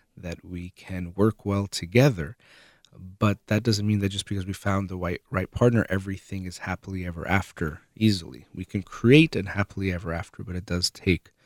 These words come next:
work. So we have to be ready for that. Any marriage is going to be hard work, and we have to be willing to accept that and understand that that's what we have to undertake.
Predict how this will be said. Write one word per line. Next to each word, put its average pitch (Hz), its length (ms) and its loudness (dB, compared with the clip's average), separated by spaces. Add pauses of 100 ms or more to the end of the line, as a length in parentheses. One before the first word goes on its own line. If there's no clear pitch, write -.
(320)
work. - 480 -4
So - 200 -14
we 92 100 -6
have 95 160 -8
to 98 220 -2 (440)
be 101 100 -4
ready 95 240 2
for - 160 -18
that. - 200 -12 (100)
Any 117 240 4
marriage 107 560 2 (420)
is 92 140 -12
going 98 300 0
to 95 160 -8
be 90 320 -4 (300)
hard 90 480 -2 (220)
work, 104 380 -4
and 87 120 -12
we 87 100 -8
have 87 160 -10
to - 60 -20
be 90 100 -8
willing 92 400 -4
to - 120 -10
accept - 480 -6
that 107 240 -2 (400)
and 95 100 -8
understand 90 440 -6
that 87 80 -8
that's 87 340 -6
what 85 220 -8
we 92 120 -10
have 87 320 -10
to 73 140 -12
undertake. - 600 -8